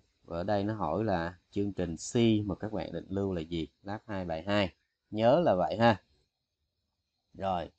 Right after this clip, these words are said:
như vậy các bạn nhìn trong cái folder của mình ở đây nè.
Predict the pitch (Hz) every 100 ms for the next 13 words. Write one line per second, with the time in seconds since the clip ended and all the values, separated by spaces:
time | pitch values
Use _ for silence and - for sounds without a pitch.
0 | _ _ _ _ 120 110 120 117 80 104
1 | 101 95 113 113 127 131 120 113 113 113
2 | 107 90 107 95 87 92 104 101 92